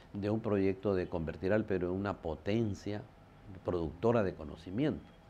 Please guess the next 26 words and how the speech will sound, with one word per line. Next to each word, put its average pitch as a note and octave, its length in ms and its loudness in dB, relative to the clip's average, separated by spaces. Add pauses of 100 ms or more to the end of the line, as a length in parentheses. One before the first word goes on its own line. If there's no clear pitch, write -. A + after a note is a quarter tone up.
(180)
y, C#3 340 6 (460)
eh, F2+ 540 -6 (500)
llevando G#2 500 6
esos A2+ 180 2
conocimientos G#2+ 600 0
a F2+ 100 -2
convertirlos F#2+ 600 -2
en E2+ 180 -4
bienes A2+ 460 4
y F2+ 60 -4
servicios, F2+ 600 -6 (640)
lo E2+ 140 -8
que D2+ 100 -10
se F2 120 -10
llama, G2 340 -2 (720)
eh, F#2 160 -4
bienes F#2+ 420 0
de E2 220 -2
valor F2+ 300 2
agregado. F2 520 2 (1200)
Eso - 180 2
no A#2 140 6
hay C3 140 8
en F#2 80 2
el D2+ 120 -2
Perú. C#2+ 220 -10